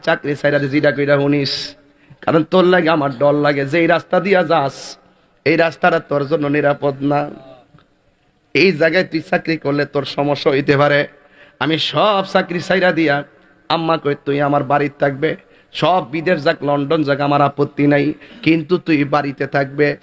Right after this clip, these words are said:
মা কইছে, "চাকরি স্যার।" আমি চাকরি ছাইরা দিছি, আমি মার কদমে আছি। এখন আমি মার ঘরে থাকি,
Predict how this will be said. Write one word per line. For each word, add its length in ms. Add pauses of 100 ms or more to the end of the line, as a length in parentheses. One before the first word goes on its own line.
(260)
মা 520
কইছে, 340
"চাকরি 340
স্যার।" 300 (440)
আমি 240
চাকরি 340
ছাইরা 280
দিছি, 460 (440)
আমি 240
মার 220 (140)
কদমে 400
আছি। 380 (300)
এখন 320
আমি 360 (140)
মার 280
ঘরে 300
থাকি, 500